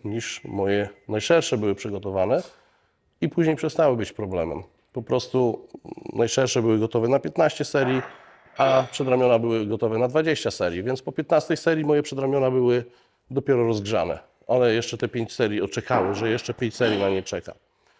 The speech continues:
I tak samo tutaj, jeżeli zrobiłeś, e, dziesięć serii uginania na biceps i ci się barki bardziej spuchły niż biceps, to zrób jeszcze dodatkowo na barki,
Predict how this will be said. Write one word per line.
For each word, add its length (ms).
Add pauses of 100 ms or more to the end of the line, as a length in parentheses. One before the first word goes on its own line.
(380)
I 240
tak 160
samo 240
tutaj, 360
jeżeli 500 (200)
zrobiłeś, 680
e, 200
dziesięć 360
serii 380 (340)
uginania 440
na 140
biceps 520
i 60
ci 160
się 420
barki 380
bardziej 300
spuchły 400
niż 400 (200)
biceps, 480 (640)
to 120
zrób 280
jeszcze 300
dodatkowo 500
na 120
barki, 520